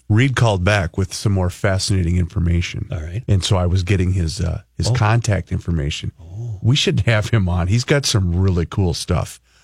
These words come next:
Speaker 1: I don't know what the other people are calling. Probably something dumb one of us said on the air. Would be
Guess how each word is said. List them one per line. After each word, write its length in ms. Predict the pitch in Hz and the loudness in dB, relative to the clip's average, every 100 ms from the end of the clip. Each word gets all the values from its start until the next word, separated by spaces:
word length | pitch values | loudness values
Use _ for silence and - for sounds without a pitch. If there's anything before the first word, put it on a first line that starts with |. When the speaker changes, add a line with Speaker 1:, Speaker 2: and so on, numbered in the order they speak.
| _ - | _ -4
Speaker 1:
I 80 | 98 | 0
don't 220 | 92 87 | 0 -2
know 80 | 92 | -6
what 180 | - - | -8 -12
the 120 | - | -16
other 140 | - | -18
people 340 | - - - - | -18 -18 -16 -18
are 80 | - | -14
calling. 360 | - - - _ - | -16 -14 -20 _ -8
Probably 220 | - - | -6 -6
something 340 | - - - - | -12 -16 -14 -10
dumb 320 | - - - | -10 -10 -18
one 120 | - | -20
of 100 | - | -20
us 100 | - | -18
said 200 | - - | -20 -20
on 60 | - | -20
the 60 | _ _ | _ _
air. 160 | _ _ _ _ _ _ _ | _ _ _ _ _ _ _
Would 80 | _ | _
be 80 | - | -20